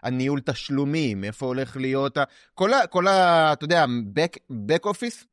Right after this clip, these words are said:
אני חושב שנכון לבחון, וזה מין המלצת רחבה כזאת, נכון לבחון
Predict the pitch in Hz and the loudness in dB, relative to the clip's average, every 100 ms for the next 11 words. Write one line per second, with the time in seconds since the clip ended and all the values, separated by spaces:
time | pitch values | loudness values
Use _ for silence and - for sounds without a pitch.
0 | - 143 143 143 185 208 226 247 233 208 | -4 -2 -2 -4 0 -2 0 0 2 0
1 | 196 160 151 143 98 180 196 165 123 127 | -2 -2 -4 -4 -2 -2 -2 -4 -4 -6
2 | 98 143 180 208 139 120 127 139 135 123 | 0 0 0 -4 -6 -4 -4 -4 -4 -4
3 | - 139 131 - 104 113 170 185 202 131 | -4 -6 -6 -8 -6 -6 -6 -8 -6 -8
4 | - 156 170 131 127 143 156 | -6 -6 -4 -6 -4 -4 -4